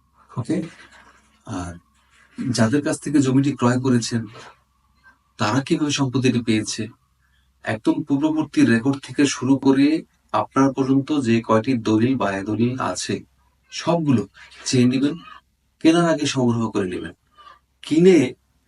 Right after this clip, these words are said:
সংগ্রহ করা দরকার নেই, কেনার আগে সংগ্রহ করবেন। অর্থাৎ ওই যে একটা কথা আছে না যে ভাবিয়া করিও কাজ, করিয়া ভাবিও না। কাজটা করার আগে ভাববেন,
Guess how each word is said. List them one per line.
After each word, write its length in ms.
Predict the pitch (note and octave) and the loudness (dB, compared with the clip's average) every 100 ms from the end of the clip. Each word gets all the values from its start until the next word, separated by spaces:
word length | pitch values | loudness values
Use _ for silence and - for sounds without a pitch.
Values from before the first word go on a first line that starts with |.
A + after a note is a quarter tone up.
| _ _ _ _ _ _ _ _ _ _ _ _ _ _ _ | _ _ _ _ _ _ _ _ _ _ _ _ _ _ _
সংগ্রহ 340 | - C3+ C3 B2+ | -4 -2 -2 -4
করা 160 | B2 A2+ | -4 -2
দরকার 220 | G2 F#2+ E2+ | -4 -4 -8
নেই, 100 | D#2+ - | -10 -12
কেনার 260 | - C#3 C3+ - B2+ | 0 2 2 -2 -2
আগে 200 | C#3 A#2+ - _ _ _ - | 0 0 -4 _ _ _ -16
সংগ্রহ 340 | - G#2+ F#2+ | -6 -4 -4
করবেন। 300 | F#2 F2 D#2+ E2 _ - _ - | -6 -10 -12 -18 _ -20 _ -8
অর্থাৎ 220 | A#2 D#3+ D#3+ _ - | -6 -4 -8 _ -4
ওই 100 | B2+ | 0
যে 60 | C3+ | 0
একটা 140 | B2+ A#2+ | 0 -2
কথা 160 | A#2 C#3 | 0 -2
আছে 140 | C#3 E3+ | -2 -2
না 60 | A#2+ F2+ | -2 -4
যে 100 | F2 F2+ E2+ _ - - _ F#2+ F#2 | -6 -8 -10 _ -20 -20 _ -8 -4
ভাবিয়া 300 | A2 D3 D#3 C#3 | 2 2 4 2
করিও 220 | B2 A2+ G2+ | 2 2 0
কাজ, 160 | F#2 F2 - _ _ _ _ | -4 -6 -14 _ _ _ _
করিয়া 300 | C#3 D3 D#3 | 2 4 2
ভাবিও 340 | B2+ G#2+ G#2+ G2 F2 | 0 0 -2 -2 -4
না। 80 | E2+ _ _ _ _ _ _ _ - _ _ _ _ _ _ | -10 _ _ _ _ _ _ _ -20 _ _ _ _ _ _
কাজটা 240 | C#3 C3+ - B2+ | -4 -2 -2 -4
করার 200 | D#3+ E3+ | -2 -2
আগে 120 | C3+ G2+ | -2 -6
ভাববেন, 280 | G2 - | -10 -18